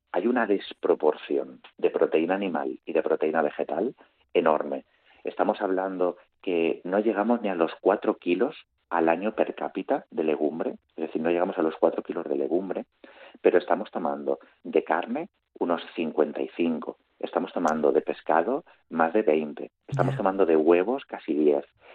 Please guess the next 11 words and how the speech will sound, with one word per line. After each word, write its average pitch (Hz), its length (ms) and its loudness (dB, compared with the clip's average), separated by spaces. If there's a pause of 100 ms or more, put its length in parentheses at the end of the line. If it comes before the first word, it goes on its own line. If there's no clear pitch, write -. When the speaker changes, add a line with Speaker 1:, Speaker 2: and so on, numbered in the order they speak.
Speaker 1:
de 87 240 4
leches 80 320 0
y 101 80 -8
yogures 90 480 2
ochenta 90 480 -2
litros, 85 520 -4 (220)
y 87 60 0
estamos 85 280 0
tomando 92 300 0
de 73 120 2
quesos 131 460 -2